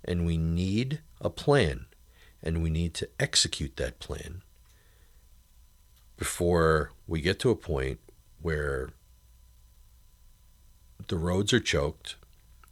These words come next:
access to the airport is completely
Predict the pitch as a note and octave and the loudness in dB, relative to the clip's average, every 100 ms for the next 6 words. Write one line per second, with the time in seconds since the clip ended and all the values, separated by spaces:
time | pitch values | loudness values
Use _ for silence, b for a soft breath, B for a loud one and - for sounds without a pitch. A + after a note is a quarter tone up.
0 | - - - F#2 G2+ - A2+ - G#2+ G2 | -20 -16 0 2 4 6 6 4 2 2
1 | E2+ G2+ - F#2+ F2 D#2+ - - F2 D#2+ | 4 4 2 2 2 2 -4 -8 -4 -2
2 | D2+ D2 - - D2+ - F#2+ G2+ G2 F#2 | -2 -4 -6 -6 -8 -4 -2 0 0 0
3 | E2 D#2 | -2 -4